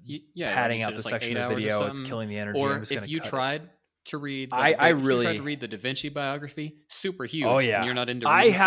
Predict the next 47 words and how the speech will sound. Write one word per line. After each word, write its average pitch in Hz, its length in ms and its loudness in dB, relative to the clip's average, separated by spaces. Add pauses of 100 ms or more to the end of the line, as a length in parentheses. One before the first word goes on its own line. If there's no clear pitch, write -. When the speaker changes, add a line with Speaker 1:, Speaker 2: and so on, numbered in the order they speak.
Speaker 1:
something - 60 -16
Speaker 2:
to 151 120 -2
Speaker 1:
that 120 80 0
Speaker 2:
think 170 180 0
Speaker 1:
heavy, 147 100 2
Speaker 2:
about 117 420 4
the 127 80 0
Speaker 1:
just 117 120 0
listen 135 240 6
to 113 60 2
Speaker 2:
whole, - 40 2
Speaker 1:
our 113 200 4
Speaker 2:
uh, 190 100 2
Kill 147 220 0
Speaker 1:
podcast 135 60 0
Speaker 2:
Your 123 120 0
Speaker 1:
on 104 60 -4
Speaker 2:
Dol-, 110 200 4
Speaker 1:
it, - 60 0 (100)
and 123 100 -4
then 139 100 0
Speaker 2:
Kill 160 120 0
Your 147 80 4
Speaker 1:
use 127 80 0
that 120 100 2
Speaker 2:
Darlings 147 260 0
Speaker 1:
extra, 139 140 -6
Speaker 2:
thing. 175 220 -4
Speaker 1:
like, 190 100 -12 (360)
Speaker 2:
I 113 60 -14
think 120 240 -8
it 120 60 -2
was, 113 320 -4
uh, 107 140 0
Speaker 1:
months 131 340 2
Speaker 2:
Hemingway 113 360 -4
that 73 120 -14
said 110 160 -8
that. 110 80 -8
Speaker 1:
that 127 120 0
you're 120 120 -6
Speaker 2:
"Kill 127 60 -2
Speaker 1:
gonna 123 100 0
Speaker 2:
Your 120 40 -4
Speaker 1:
get 131 100 0
Speaker 2:
Darlings." 123 380 2
Speaker 1:
back - 80 -14